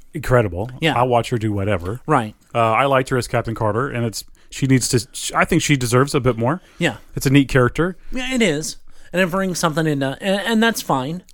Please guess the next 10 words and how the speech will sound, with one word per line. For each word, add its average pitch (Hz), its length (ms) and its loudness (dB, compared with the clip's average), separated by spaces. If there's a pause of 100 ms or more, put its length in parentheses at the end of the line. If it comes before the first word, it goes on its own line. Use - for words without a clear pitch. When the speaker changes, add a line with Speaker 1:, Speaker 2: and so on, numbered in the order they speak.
(140)
Speaker 1:
But 151 180 4
I 156 60 6
don't 175 240 2
wanna 156 200 2
replace, 131 600 0
uh, 98 460 0 (440)
Falcon 117 340 0
and 101 80 -2
the 98 60 0
Hawkeye 110 440 -2